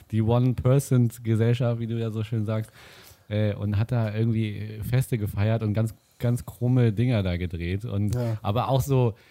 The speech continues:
Speaker 1: so teilweise so nichts, in, in nichts führende Dinger. Äh, und hat Wirecard angeblich dann, also sagte ein Kollege, auch nur so als, äh, Nebenbei-Spielplatz gesehen und wusste, dass das eh irgendwann zu Bruch geht. Also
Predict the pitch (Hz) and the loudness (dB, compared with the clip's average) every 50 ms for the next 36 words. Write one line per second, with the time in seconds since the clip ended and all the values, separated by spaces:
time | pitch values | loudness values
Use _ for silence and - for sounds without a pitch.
0 | _ _ _ - - 120 104 98 107 123 131 123 131 131 117 113 107 110 117 113 | _ _ _ -6 -6 -6 -4 -2 -2 -2 0 0 0 -2 -2 -2 -2 -2 -2 0
1 | 113 127 143 - - - - - - - - - - - - - - - 113 107 | 0 0 -2 -4 -8 -14 -14 -12 -10 -10 -10 -10 -12 -12 -12 -12 -8 -6 -4 -2
2 | 107 110 117 117 110 117 127 147 147 - - - - - 110 110 110 104 101 95 | -2 -2 -2 0 2 2 2 2 0 -2 -8 -10 -8 -4 -2 0 0 0 2 0
3 | 101 95 92 90 - 98 98 101 107 120 139 135 - - - - _ _ _ _ | 0 -2 -4 -6 -4 -4 -2 -2 -2 -2 -4 -6 -10 -18 -20 -20 _ _ _ _
4 | _ - 98 98 101 101 101 98 95 92 - - - - - - 113 104 104 - | _ -8 -4 -2 0 0 0 0 -2 -2 -6 -10 -14 -20 -18 -18 -16 -16 -14 -12
5 | - - 120 113 110 101 110 127 113 101 110 104 104 104 107 117 123 127 123 - | -4 0 2 2 2 2 0 -2 -2 -2 -2 0 0 0 0 2 2 0 0 -2
6 | - 113 123 131 127 - - 104 104 101 101 110 123 117 - 123 117 - - 117 | -2 0 0 0 0 -2 -2 -2 -2 -2 0 -2 -2 -2 -2 -2 -2 0 0 0
7 | 113 117 113 110 113 110 - 107 104 92 101 98 101 104 117 - 107 92 104 104 | 0 2 2 0 -2 -2 -4 -4 -4 -2 -2 -2 0 0 0 0 -2 -2 -2 -2
8 | - - 107 101 107 120 117 120 104 92 104 104 104 110 104 107 110 104 101 104 | -2 -2 0 0 0 0 0 0 -2 -2 -2 -2 -2 0 0 0 0 0 -2 -2
9 | 104 104 101 95 - - - - _ _ _ - 101 104 104 101 90 - - - | -2 -2 -2 -4 -8 -14 -20 -20 _ _ _ -4 -2 0 0 0 -2 -4 -10 -18
10 | - _ _ _ _ _ _ - 98 101 101 98 98 95 98 104 113 107 110 107 | -20 _ _ _ _ _ _ -8 -6 -2 0 0 0 2 2 2 2 2 2 0
11 | 98 90 101 101 110 117 120 120 113 107 107 104 95 - - 107 110 104 - - | 0 0 0 0 2 2 2 2 2 0 -2 -4 -6 -4 -2 0 0 0 0 -2
12 | 104 98 95 - - - 110 95 95 104 101 110 113 113 120 117 110 - 98 101 | -2 -4 -4 -6 -6 -6 -4 -2 -2 0 0 2 2 2 0 -2 -2 -2 0 0
13 | 104 101 101 98 - - 113 104 101 92 107 120 - - 113 101 104 95 - 101 | 2 2 0 -2 -4 -8 -10 -6 -4 -2 -2 -2 -2 -2 -2 0 0 0 -2 -4
14 | 90 - 104 110 120 110 104 98 98 95 90 90 85 - 95 87 90 90 92 87 | -6 -6 -6 -6 -4 -4 -2 -2 -2 -2 -2 -4 -6 -8 -10 -8 -6 -6 -6 -6
15 | - - 95 107 107 - 98 95 90 98 98 98 | -6 -4 -4 -2 -2 -2 -2 -2 -2 0 -2 -2